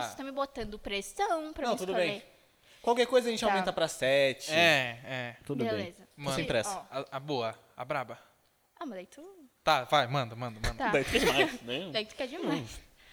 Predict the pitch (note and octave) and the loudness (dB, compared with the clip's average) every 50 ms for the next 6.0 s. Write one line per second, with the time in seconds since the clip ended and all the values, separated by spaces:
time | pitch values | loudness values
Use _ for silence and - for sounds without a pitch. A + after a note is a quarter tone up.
0 | - - - - _ - A#3+ B3 - F4 F4 D#4 C4 C#4 D4 D#4+ F4 - D4+ C4+ | -20 -20 -20 -8 _ 0 0 0 0 -4 -6 -4 -4 -4 -4 -4 -6 -4 0 0
1 | B3 C4 - - D4+ C#4+ C#4 B3+ B3 B3 B3 B3+ B3+ A3+ A#3 A#3 A#3+ B3+ - - | 0 0 -2 -6 -8 -6 0 2 2 2 2 -2 -6 -6 -4 -4 -4 -4 -4 -4
2 | B3 A#3+ A3+ A3+ F3+ - G#3+ G#3+ B3 A#3 A#3+ C4 - - - C4 C4 - - A#3+ | -6 -4 -4 -8 -8 -8 -8 -8 -8 -8 -8 -10 -10 -12 -12 -12 -14 -14 -14 -14
3 | G3 F3+ - - - - - _ _ _ B3+ B3+ B3+ - - A#3 G3 F3+ E3+ F#3 | -14 -14 -16 -20 -20 -20 -20 _ _ _ -10 -10 -10 -10 -10 -12 -12 -12 -14 -18
4 | - _ _ _ - G#3 A#3+ A#3 A#3 B3 B3+ A#3 - E3+ C#3 C3 C3+ C3 - C3+ | -20 _ _ _ 4 6 8 8 8 8 8 8 6 4 2 2 -2 -6 -8 -8
5 | B2 - F3+ F3+ E3 D#3+ F3+ G3+ G3+ - A3 G#3 D3+ B2 D3+ E3+ F3 D3+ B2 - | -6 -4 -4 -4 -2 0 0 0 2 2 2 0 4 8 8 10 10 10 8 6